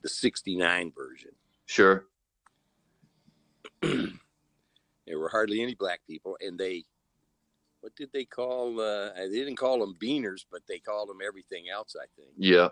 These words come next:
Speaker 2: yeah,
Speaker 1: The
Speaker 2: they used the
Speaker 1: Mexicans.
Speaker 2: S word, they used, yeah.
Speaker 1: And, uh, and they, and they, uh, and they totally abused 'em.
Speaker 2: Yeah. Yeah,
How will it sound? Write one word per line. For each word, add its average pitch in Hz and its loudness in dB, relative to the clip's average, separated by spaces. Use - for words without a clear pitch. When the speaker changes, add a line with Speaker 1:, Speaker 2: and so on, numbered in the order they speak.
Speaker 2:
yeah, 90 8
Speaker 1:
The 87 2
Speaker 2:
they 87 2
used 90 4
the - -10
Speaker 1:
Mexicans. 104 6
Speaker 2:
S - -4
word, 107 10
they 90 6
used, 85 0
yeah. - 0
Speaker 1:
And, 104 -2
uh, 87 -2
and 95 -6
they, 113 2
and 98 -6
they, 90 0
uh, 76 -6
and 87 -6
they 85 -2
totally 117 0
abused 101 -4
'em. 80 -4
Speaker 2:
Yeah. 95 8
Yeah, 92 8